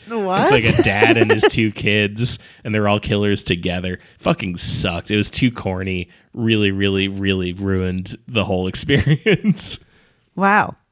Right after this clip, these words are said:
Speaker 1: Uh, is it, like, f-, formally really bad, too?
Speaker 2: Yes. It's really tacky. It's really corny. There's a lot of humor in it that doesn't land. There's a lot of, like,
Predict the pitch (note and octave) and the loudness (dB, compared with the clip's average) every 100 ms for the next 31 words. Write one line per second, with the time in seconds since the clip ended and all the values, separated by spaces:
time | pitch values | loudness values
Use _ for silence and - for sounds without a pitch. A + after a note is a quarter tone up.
0 | _ A3 A3+ - - - - A#3+ B3 A#3+ | _ 0 0 -2 -10 -4 0 2 4 2
1 | A#3+ A#3+ G#3 - - _ _ _ _ - | 4 2 2 -4 -20 _ _ _ _ -16
2 | - - - _ _ _ _ - - - | -14 -18 -20 _ _ _ _ -18 -14 -2
3 | G3 G3 A3 B3+ C4 B3+ B3 C4 C4+ A#3 | 2 2 2 2 4 2 2 2 4 4
4 | B3 C4+ A3 A3 F#3+ C4 D4+ _ _ G#2 | 4 4 2 2 2 2 -4 _ _ -4
5 | D#2+ - - - - - A#2 - A#2 A2 | -2 0 -2 -4 -14 -6 -2 2 2 2
6 | A2+ G#2+ A2 G#2+ A2 G#2 G2+ - G#2 G#2 | 0 2 2 0 0 2 2 2 0 0
7 | G2+ - G2 G2 G2 G2 G2 F#2+ F2+ F#2 | 0 -2 -4 -2 -2 -2 -2 -2 -4 -2
8 | F#2 F#2 - - C#3 B2 A#2+ A2 G#2+ G#2 | -2 -4 -8 -8 -2 0 2 2 2 0
9 | G2+ G2+ F#2+ F#2 G2 G2+ G2 F#2+ F#2 F#2 | 0 -2 -4 -4 -2 0 -2 -2 -4 -6
10 | F#2+ F2+ F#2 E2+ F2 F2 E2+ - D#2 D2 | -6 -6 -4 -4 -2 -2 -6 -8 -6 -6
11 | - | -8